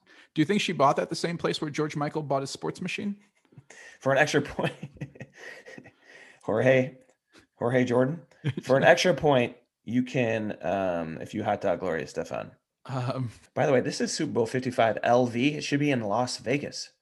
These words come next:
Speaker 1: It really should be. All Red, My Grandpa? I don't know. I don't know any other famous Estefans. <laughs>
Speaker 2: All Red, My Grandpa.
Speaker 1: <laughs> All Red, My Grandpa. Gloria Estefan.
Speaker 2: That is perfect.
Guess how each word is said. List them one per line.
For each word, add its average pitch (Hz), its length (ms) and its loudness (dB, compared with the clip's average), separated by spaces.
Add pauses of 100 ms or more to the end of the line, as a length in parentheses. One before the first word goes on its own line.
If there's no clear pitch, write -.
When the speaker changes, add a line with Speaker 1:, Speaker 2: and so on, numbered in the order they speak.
(120)
Speaker 1:
It - 140 -10
really 175 160 2
should 165 380 0
be. 123 220 -4 (400)
All 156 200 8
Red, 180 220 6
My 139 100 2
Grandpa? 151 460 2 (480)
I 135 40 -10
don't 135 120 0
know. 123 80 0
I 131 80 0
don't 185 140 4
know 185 120 6
any 180 120 4
other 185 200 6
famous 165 400 0
Estefans. 160 840 -2 (680)
<laughs> - 500 -2
Speaker 2:
All 151 180 10
Red, 147 240 6
My 113 140 2
Grandpa. 120 640 -2 (560)
Speaker 1:
<laughs> - 680 -10
All 202 180 6
Red, 208 180 8
My 190 120 6
Grandpa. 165 480 4 (160)
Gloria 190 380 4
Estefan. 180 760 0 (840)
Speaker 2:
That 127 200 0
is 98 140 -4
perfect. - 640 -2